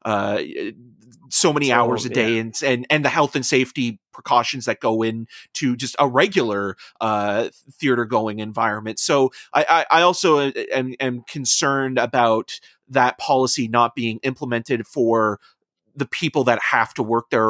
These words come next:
Speaker 1: or that want to work there because, you know, they want to, you know, get paid and, and, and, and have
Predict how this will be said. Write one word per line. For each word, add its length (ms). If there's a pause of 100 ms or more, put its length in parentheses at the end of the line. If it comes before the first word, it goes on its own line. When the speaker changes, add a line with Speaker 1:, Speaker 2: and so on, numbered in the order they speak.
Speaker 1:
or 40
that 240
want 340
to 120
work 240
there 100
because, 400
you 80
know, 140
they 320 (320)
want 420
to, 300
you 100
know, 80
get 220
paid 360
and, 220
and, 220
and, 200
and 140
have 380